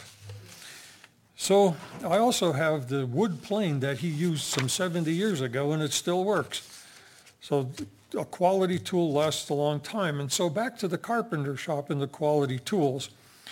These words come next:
You see, Yeshua did something between his age of twelve and thirty when he started his public ministry. So what would he have done in those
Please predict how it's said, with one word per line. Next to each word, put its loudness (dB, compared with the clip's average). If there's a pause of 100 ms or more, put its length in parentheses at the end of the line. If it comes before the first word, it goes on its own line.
(300)
You -2
see, 2 (200)
Yeshua 2
did 0
something -2
between -2 (360)
his -2
age 0
of -6
twelve 0 (140)
and -6
thirty 0
when -4
he -4
started -2
his -4
public -6
ministry. -2 (1600)
So 2
what 0
would 0
he 0
have 0
done 2 (640)
in 0
those 0